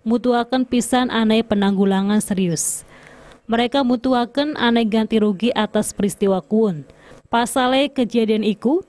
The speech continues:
dudu cuma secara mendadak. Kanggo pemilik rumah sing terdampak secara langsung, beli pengen nempati area kuun,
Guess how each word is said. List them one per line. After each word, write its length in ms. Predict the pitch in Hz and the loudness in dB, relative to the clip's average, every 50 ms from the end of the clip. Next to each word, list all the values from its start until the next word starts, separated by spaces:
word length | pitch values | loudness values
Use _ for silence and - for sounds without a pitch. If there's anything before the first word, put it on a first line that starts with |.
| _ | _
dudu 320 | 233 233 214 233 247 254 - | 0 2 2 2 0 0 -2
cuma 320 | - 240 214 220 220 220 | -4 -2 0 2 2 2
secara 480 | - - 214 208 - 220 208 190 196 196 | 2 0 -2 -2 0 0 0 2 2 2
mendadak. 560 | 196 190 185 180 180 170 160 170 156 139 - - - - - - - - - - - - _ _ | 2 2 2 2 0 0 0 -2 -2 -2 -6 -12 -20 -20 -20 -20 -20 -20 -20 -20 -20 -20 _ _
Kanggo 320 | - 233 220 226 220 247 | -2 0 0 2 0 0
pemilik 400 | 240 285 277 262 269 277 269 - | 0 0 0 0 0 0 0 0
rumah 400 | 269 269 269 254 269 277 269 269 | 0 0 2 2 2 2 2 0
sing 240 | - - 269 254 233 | 0 0 0 0 2
terdampak 560 | 262 208 202 220 214 214 208 - 240 233 - | 0 0 2 2 0 0 0 -2 -4 -4 -4
secara 480 | - - 233 226 214 - 220 202 202 196 | -6 -2 -2 -2 0 0 0 2 2 2
langsung, 480 | 190 180 185 180 - 208 208 262 339 - - - - - - - _ | 2 0 0 0 0 0 0 0 -2 -6 -10 -20 -20 -20 -20 -20 _
beli 160 | _ 208 233 254 247 | _ 0 0 0 0
pengen 400 | - 254 254 254 262 269 254 247 | 0 -2 0 0 0 2 2 0
nempati 480 | 240 233 226 220 220 220 - 254 247 - | 0 0 0 0 0 0 0 0 0 2
area 320 | 220 214 214 208 208 208 | 2 2 2 2 2 2
kuun, 480 | 196 - 220 220 226 214 175 147 127 | 0 0 0 2 2 2 0 -2 -6